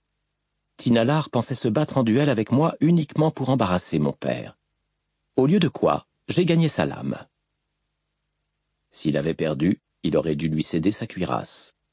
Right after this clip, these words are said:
qu'il avait héritée du côté maternel de sa famille. Adeline n'avait jamais nommé sa lame d'éclat.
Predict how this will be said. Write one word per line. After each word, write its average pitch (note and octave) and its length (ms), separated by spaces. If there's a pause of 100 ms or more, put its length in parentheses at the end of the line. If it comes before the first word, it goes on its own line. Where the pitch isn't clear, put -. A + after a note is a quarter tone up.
(180)
qu'il D2 160
avait C#2+ 240
héritée D#2+ 360
du A2 140
côté D2 240
maternel D2+ 480
de A2+ 100
sa F#2+ 160
famille. A#1+ 560 (1500)
Adeline B2 420
n'avait G2 180
jamais G#2+ 320
nommé D#2+ 420
sa - 200
lame C2+ 200
d'éclat. B1+ 460